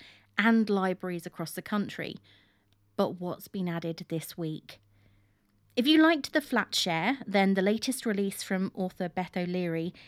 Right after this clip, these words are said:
is probably right up your alley. The No Show is released on the twelfth of April. Julia Hart,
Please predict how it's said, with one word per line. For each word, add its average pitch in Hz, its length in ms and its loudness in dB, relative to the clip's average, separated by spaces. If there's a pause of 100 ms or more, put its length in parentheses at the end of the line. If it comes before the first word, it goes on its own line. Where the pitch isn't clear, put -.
(140)
is 190 180 0
probably 208 720 -4
right 180 500 -4
up - 240 -10
your 170 180 -4
alley. 147 400 -8 (1120)
The 208 100 6
No 240 280 8
Show 190 480 0
is 202 160 -4
released 185 360 -6
on 175 120 -4
the 175 80 -4
twelfth 165 300 -8
of 165 100 -6
April. 170 520 -6 (760)
Julia 277 400 8
Hart, 196 460 -2